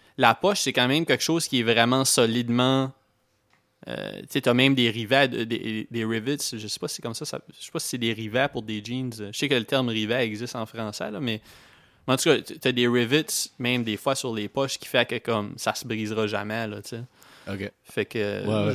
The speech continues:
Speaker 1: je, je, en tout cas, je, je, je, ça va être les, les tests à, à faire, là, mais on verra, man. On verra. Ouais. Toi, tu te promènes ça avec un masque en public ?
Speaker 2: Ah, non.
Speaker 1: Pas encore ?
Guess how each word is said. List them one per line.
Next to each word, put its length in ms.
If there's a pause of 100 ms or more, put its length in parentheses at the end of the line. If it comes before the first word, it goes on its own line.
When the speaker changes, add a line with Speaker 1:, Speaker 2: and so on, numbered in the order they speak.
Speaker 1:
je, 60
je, 360
en 40
tout 80
cas, 100
je, 200
je, 260
je, 560 (340)
ça 200
va 100
être 140
les, 160
les 240
tests 320
à, 100 (180)
à 120
faire, 360
là, 120
mais 340 (220)
on 160
verra, 400
man. 260 (120)
On 120
verra. 460 (1400)
Ouais. 300
Toi, 140
tu 80
te 40
promènes 280
ça 120
avec 140
un 140
masque 300
en 100
public ? 500 (1400)
Speaker 2:
Ah, 140
non. 240 (420)
Speaker 1:
Pas 100
encore ? 460